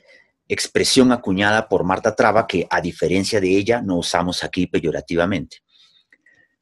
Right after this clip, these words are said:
En mil novecientos sesenta y seis exhibe una de las primeras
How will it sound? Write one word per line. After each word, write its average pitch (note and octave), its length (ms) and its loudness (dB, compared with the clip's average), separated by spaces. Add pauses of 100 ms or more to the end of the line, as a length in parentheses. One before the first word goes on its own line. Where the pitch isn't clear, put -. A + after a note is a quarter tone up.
(720)
En B2+ 220 6
mil F3+ 180 4
novecientos C#3 600 2
sesenta G2+ 420 2
y F#2+ 60 0
seis G3+ 500 2
exhibe C#3+ 640 2 (320)
una C#3+ 240 4
de C3 80 0
las G#2+ 140 -2
primeras D#3 760 0